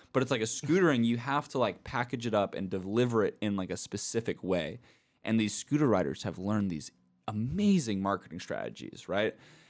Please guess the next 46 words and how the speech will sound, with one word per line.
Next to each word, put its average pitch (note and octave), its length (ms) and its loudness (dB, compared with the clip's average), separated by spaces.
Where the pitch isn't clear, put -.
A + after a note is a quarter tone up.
And, A2+ 360 -2
like, G#2 160 0
collectively. E2+ 720 -4
And A2+ 100 0
I G#2+ 40 2
feel C3+ 160 2
like C#3 140 4
when B2+ 80 8
the G2+ 80 6
next F#2+ 200 2
social G2 260 2
media F2+ 220 0
comes E2+ 300 -10
about, D2 380 -6
w-, G#2 280 -8
like, F#2 160 -2
scooter - 260 0
riders A2+ 200 2
are G#2 60 -4
just F#2+ 220 -4
so F#2 160 0
hungry F#2 460 -4
and F2+ 100 -2
understand, F2+ 640 -2
like, F#2 200 -2
these F#2 160 -6
systems F#2 480 -4
so F#2 160 0
well E2 260 0
that E2 140 -6
it's A#2 120 -10
just - 160 -10
gonna G2 140 -6
be F2+ 100 -8
like, D#2+ 240 -6
"All A2 100 4
right, A#2+ 280 2
this A2 160 -2
new B2+ 180 4
thing A#2+ 200 0
comes A#2 260 0
out, A#2+ 260 0
attack," - 640 -4
you A#2 100 -4
know? A#2+ 260 0
And, A#2 400 -2